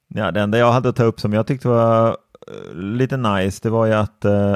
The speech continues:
Apple äntligen har släppt, eh, stöd för HomePod i stereo till Mac O S.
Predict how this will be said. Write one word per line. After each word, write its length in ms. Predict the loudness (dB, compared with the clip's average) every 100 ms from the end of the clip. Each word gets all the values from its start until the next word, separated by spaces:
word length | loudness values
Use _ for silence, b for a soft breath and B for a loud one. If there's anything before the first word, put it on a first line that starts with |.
| -2
Apple 420 | -4 -4 -2 0
äntligen 480 | 0 -2 -4 -2 0
har 140 | 0
släppt, 540 | -2 -2 -4 -6 -8 -2
eh, 580 | 0 0 0 -2 -2 -4 -10 _ _ _ _ _ _ _ _ _ -20
stöd 520 | -20 -4 0 2 0
för 580 | -2 -2 0 0 0 -2
HomePod 680 | 0 0 0 -2 -2 -2 0
i 60 | -6
stereo 520 | -4 -4 -2 -2 -2
till 280 | -2 -2 0
Mac 180 | -2 -2 0
O 200 | 0 0
S. 300 | -2 -8